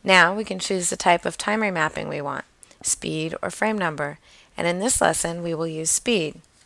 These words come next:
All we have to do is set the speed percentage. A value of fifty percent would tell Twixtor to play the clip half as fast as the original.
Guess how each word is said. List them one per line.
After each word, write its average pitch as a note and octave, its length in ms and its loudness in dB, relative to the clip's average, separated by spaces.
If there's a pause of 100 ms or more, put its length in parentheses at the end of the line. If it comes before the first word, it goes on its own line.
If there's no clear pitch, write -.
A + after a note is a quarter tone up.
(500)
All F#3 160 6
we B3+ 120 4
have B3 160 6
to B3+ 100 -6
do D#3+ 340 -4
is - 120 -4
set - 280 2
the F3 80 -6
speed D#3 360 -6
percentage. F3+ 720 -4 (800)
A F#3 40 4
value F#3 460 6
of - 140 -2
fifty A3 260 -2
percent D#3+ 560 -2
would - 140 -10
tell E3+ 180 -2
Twixtor - 420 -4
to D#3+ 80 -8
play E3+ 240 -2
the G3 120 -2
clip D#3 340 -2
half - 340 -2
as - 120 -6
fast - 340 -4
as E3 120 -10
the E3+ 100 -2
original. F3 540 -4